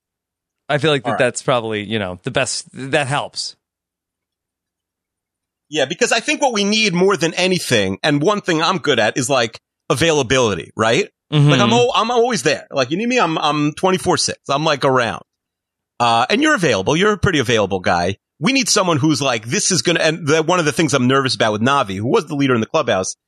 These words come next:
Speaker 2: is, like, if she's always looking over the shoulder of
Speaker 1: Yeah.
Speaker 2: her boss, you know?
Speaker 1: Yeah.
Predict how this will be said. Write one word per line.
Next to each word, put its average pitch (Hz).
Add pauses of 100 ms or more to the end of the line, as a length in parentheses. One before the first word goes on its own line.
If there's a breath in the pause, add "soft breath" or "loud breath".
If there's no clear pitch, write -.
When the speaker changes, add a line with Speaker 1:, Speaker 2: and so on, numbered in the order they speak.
(360 loud breath)
Speaker 2:
is, 123
like, 127
if 151
she's 160
always 160
looking 135
over 123
the 113
shoulder 117
of 151
Speaker 1:
Yeah. 151
Speaker 2:
her 110
boss, 110
you 123
know? 123 (460)
Speaker 1:
Yeah. 117